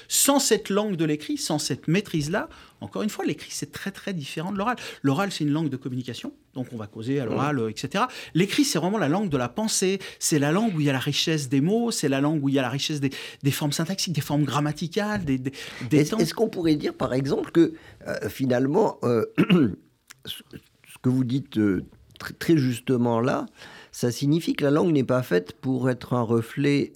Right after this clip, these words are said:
Speaker 2: euh, immédiat et, et, et fidèle de ce que l'on voit, euh, et notamment la lan-, la langue écrite. La langue écrite, elle, elle n'est pas faite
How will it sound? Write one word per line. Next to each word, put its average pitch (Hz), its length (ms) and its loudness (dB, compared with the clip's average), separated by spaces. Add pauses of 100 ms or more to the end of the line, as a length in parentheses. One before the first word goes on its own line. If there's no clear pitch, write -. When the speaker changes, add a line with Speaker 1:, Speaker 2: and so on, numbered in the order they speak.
Speaker 2:
euh, 113 380 6 (120)
immédiat 131 540 4
et, 110 360 2 (160)
et, 110 280 0
et 110 60 2
fidèle 135 640 0 (180)
de 113 200 0
ce 131 120 -2
que 123 180 -2
l'on 117 160 4
voit, 104 420 0 (1000)
euh, 117 440 0 (300)
et 123 80 2
notamment 139 440 4
la 135 140 4
lan-, 117 300 2
la 117 140 2
langue 127 240 2
écrite. - 580 -6 (320)
La 117 100 2
langue 156 260 4
écrite, - 580 -4 (500)
elle, - 160 -4 (100)
elle 123 160 4
n'est 127 120 4
pas 147 200 0
faite - 520 -4